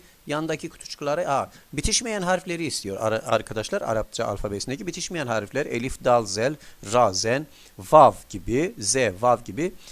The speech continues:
bitişmeyen kelimelerdir. Şimdi bunu kalemimizle yazacağız ama tabii ki çok, e, güzel yazamayacağımız için altına yazacağım bir de anlamlarını. Evet, önce elif. Elif'i yazabiliriz, çok sıkı.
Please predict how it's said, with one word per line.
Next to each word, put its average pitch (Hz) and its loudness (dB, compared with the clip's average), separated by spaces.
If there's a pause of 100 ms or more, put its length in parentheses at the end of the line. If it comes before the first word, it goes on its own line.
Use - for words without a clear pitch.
(160)
bitişmeyen 110 -4
kelimelerdir. 101 -6
Şimdi 170 -4 (340)
bunu 185 2
kalemimizle 180 0
yazacağız 143 0
ama 123 2
tabii 120 -4
ki 135 -6 (340)
çok, - -6 (180)
e, 120 0
güzel 101 -6
yazamayacağımız 95 -8
için - -10
altına 120 -2 (320)
yazacağım 107 -2
bir 95 -10
de 127 0
anlamlarını. 110 -2 (440)
Evet, 143 0
önce 180 0
elif. 143 -2 (240)
Elif'i - -14
yazabiliriz, 104 -8
çok - -14
sıkı. - -10